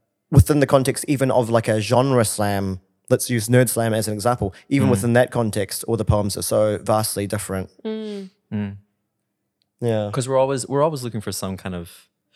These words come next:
Speaker 2: not even as, not even in terms of judgment, we're always looking for a point of comparison.
Speaker 3: Mm.
Speaker 2: We're always looking for some kind of connection with the people in the room and the people
Speaker 3: Mm.
Speaker 2: next to us and the people
Speaker 3: Mm.
Speaker 2: doing the same, you know?
Speaker 3: Mm.
Speaker 2: The people on the same side of us and the people receiving what we're trying to put out, we're always
Speaker 3: Mm.
Speaker 2: looking for some point of contact.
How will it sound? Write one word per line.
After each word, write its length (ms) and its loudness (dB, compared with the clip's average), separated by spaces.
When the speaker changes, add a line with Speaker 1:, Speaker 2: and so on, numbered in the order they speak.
Speaker 2:
not 220 2
even 200 -2
as, 220 -4
not 260 -6
even 160 -6
in 120 -4
terms 200 -6
of 80 -10
judgment, 460 -2
we're 140 -2
always 240 -2
looking 140 -8
for 100 -8
a 40 -8
point 180 -6
of 80 -14
comparison. 840 -8
Speaker 3:
Mm. 420 -6
Speaker 2:
We're 140 2
always 200 2
looking 200 -8
for 100 -8
some 240 -6
kind 200 -8
of 120 -10
connection 720 -10
with 380 -12
the 60 -14
people 300 -14
in 40 -8
the 80 -10
room 280 -2
and 80 -8
the 40 -10
people 240 -12
Speaker 3:
Mm. 60 -8
Speaker 2:
next 240 -8
to 100 -10
us 140 -10
and 80 -12
the 60 -12
people 240 -12
Speaker 3:
Mm. 20 -16
Speaker 2:
doing 220 -10
the 60 -14
same, 480 -4
you 100 -8
know? 240 -8
Speaker 3:
Mm. 600 -12
Speaker 2:
The 80 -12
people 640 -4
on 120 -4
the 80 -6
same 260 -4
side 200 -6
of 100 -10
us 180 -8
and 80 -8
the 40 -10
people 280 -12
receiving 500 -8
what 80 -10
we're 80 -12
trying 200 -10
to 40 -10
put 180 -10
out, 280 -6
we're 100 -6
always 180 -6
Speaker 3:
Mm. 40 -10
Speaker 2:
looking 200 -14
for 140 -14
some 240 -10
point 220 -14
of 100 -18
contact. 680 -8